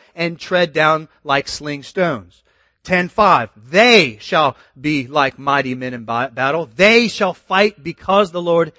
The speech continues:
is with them." In other words, God is going to use his people to enact his justice, in part.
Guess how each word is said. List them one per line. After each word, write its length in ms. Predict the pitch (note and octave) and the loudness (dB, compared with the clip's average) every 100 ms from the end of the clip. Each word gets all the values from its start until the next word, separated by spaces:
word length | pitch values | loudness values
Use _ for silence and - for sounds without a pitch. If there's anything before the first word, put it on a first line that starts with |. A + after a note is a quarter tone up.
| _ - | _ -10
is 220 | D3+ C3 | -8 -8
with 400 | C3 F#3+ G3+ _ | -2 0 0 _
them." 320 | C#3+ G2 F2 | -6 -6 -12
In 100 | B2 | -12
other 100 | E3+ | -6
words, 220 | F3 E3 - _ - | 0 -2 -2 _ -2
God 260 | F3 G3 | 2 4
is 100 | F#3+ | 2
going 200 | - F#3+ | -2 -8
to 60 | D#3+ | -6
use 220 | E3+ F3 | -8 -6
his 180 | F3+ - | -8 -10
people 540 | - - A3+ A#3 F#3+ C3+ | -12 -4 -2 -2 -4 -8
to 140 | D#3 | -8
enact 320 | C#3+ D3+ C#3 | -2 -2 -2
his 140 | C#3+ B2+ | -10 -4
justice, 460 | G3 F#3+ B2 - | 0 0 -4 -20
in 100 | B2 | -18
part. 380 | - E3 F2 | -8 -6 -6